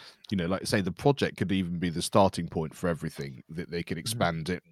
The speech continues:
Speaker 1: from the stem club and, and beyond for that matter. Um, but I know lots of teachers who, like you say, they're overworked and they're thinking, "Oh, if only I could do something." And I think this sounds like there's a real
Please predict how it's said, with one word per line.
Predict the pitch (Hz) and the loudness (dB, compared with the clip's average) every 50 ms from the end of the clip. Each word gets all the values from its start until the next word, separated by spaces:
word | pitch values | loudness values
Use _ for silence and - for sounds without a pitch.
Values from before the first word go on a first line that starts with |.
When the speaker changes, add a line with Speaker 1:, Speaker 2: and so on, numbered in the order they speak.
| 98 95 | -14 -12
Speaker 1:
from | - - 98 92 | -8 -4 -2 -2
the | 90 - | -2 2
stem | - - 98 90 90 | 4 4 4 4 2
club | - - 101 90 80 | 2 4 4 4 4
and, | 95 92 101 98 92 76 | 4 4 4 4 4 2
and | 101 98 95 85 | 2 2 2 2
beyond | 92 92 104 110 101 85 78 - | 4 6 8 8 6 6 2 -2
for | - 85 | -2 2
that | 101 104 101 - | 4 4 4 2
matter. | - 73 73 - - 73 71 - - - - - - - - | 0 -8 -8 -6 -6 -6 -8 -10 -12 -14 -16 -16 -10 -2 4
Um, | 101 98 95 95 92 87 - - - | 6 6 6 6 4 0 -2 -4 -4
but | - 110 98 - - | -2 -2 0 -2 -2
I | - - 113 113 | 0 4 4 4
know | 110 110 113 110 107 101 98 | 6 6 6 6 6 6 4
lots | 110 104 - - | 4 2 2 0
of | 98 - | -4 0
teachers | - 117 104 - - - 104 95 87 - | 2 2 2 2 2 2 2 2 4 4
who, | 117 107 101 | 6 6 6
like | 98 95 - | 6 4 2
you | - 104 | 0 2
say, | - 135 123 104 98 87 80 - _ | 6 6 6 6 6 4 -2 -6 _
they're | - 95 98 107 107 117 | -6 0 2 4 6 8
overworked | 120 120 113 110 107 95 101 101 98 92 - - - | 8 8 8 6 4 4 4 4 4 2 0 -2 -4
and | 101 98 | -2 0
they're | 101 98 95 | 0 -2 -2
thinking, | - 113 98 95 - - 104 92 87 - | -2 -2 -4 -4 -4 -6 -6 -6 -6 -4
"Oh, | 117 113 107 101 95 92 | -2 0 2 2 2 2
if | - - | 2 2
only | 120 127 123 123 120 | 2 2 2 2 4
I | 110 104 107 | 4 4 4
could | - - - 107 95 95 | 2 2 0 -2 0 2
do | - 113 107 101 101 98 95 95 95 - _ _ _ _ _ _ _ _ _ | 6 6 8 8 6 4 4 2 0 -4 _ _ _ _ _ _ _ _ _
something." | _ - - 131 117 104 101 - - 82 73 67 - - _ - - - - - - - | _ 0 4 6 6 6 4 0 -4 -8 -8 -8 -12 -18 _ -20 -20 -20 -20 -12 -2 2
And | 104 110 104 98 98 - - | 4 4 6 4 2 2 0
I | 107 | 0
think | 107 - 120 101 80 | 2 2 2 2 0
this | 95 95 98 131 143 135 | -4 -2 2 2 2 2
sounds | - - 101 85 80 80 - | 2 0 0 0 0 -2 -4
like | 87 78 62 | -4 -4 -4
there's | 90 90 85 101 | -4 -4 -2 -2
a | 92 | -2
real | 87 95 92 90 | 0 0 0 0